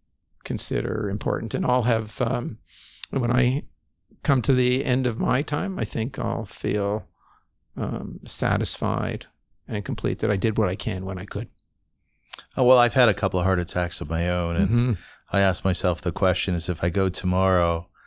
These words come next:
Speaker 2: am I satisfied with what I've accomplished? One always wants to do more. But by and large, I said, "Yeah, I think I've done a pretty good job." So are you saying that too?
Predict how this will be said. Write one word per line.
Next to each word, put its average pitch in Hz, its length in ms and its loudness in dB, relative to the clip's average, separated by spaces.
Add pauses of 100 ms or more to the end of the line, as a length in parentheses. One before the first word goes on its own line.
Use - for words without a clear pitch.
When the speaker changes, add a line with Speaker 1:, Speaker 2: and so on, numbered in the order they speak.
(600)
Speaker 2:
am 92 160 0
I 90 80 2
satisfied 90 600 2
with 82 200 -10
what 90 120 4
I've 85 120 2
accomplished? 85 500 -2
One 98 160 4
always 87 300 2
wants 87 240 0
to 90 60 -2
do 87 200 0
more. 87 420 2 (840)
But 98 220 2 (520)
by 131 160 4
and 113 120 4
large, 98 220 4
I 95 80 0
said, 87 320 -2 (480)
"Yeah, 110 420 0
I 92 80 0
think 95 220 -4
I've 92 160 -2
done 82 200 0
a 80 60 0
pretty 80 280 -6
good 78 180 -6
job." 80 380 -4
So 95 220 2
are 95 80 2
you 101 140 2
saying 110 240 -2
that 107 180 -4
too? 135 200 -2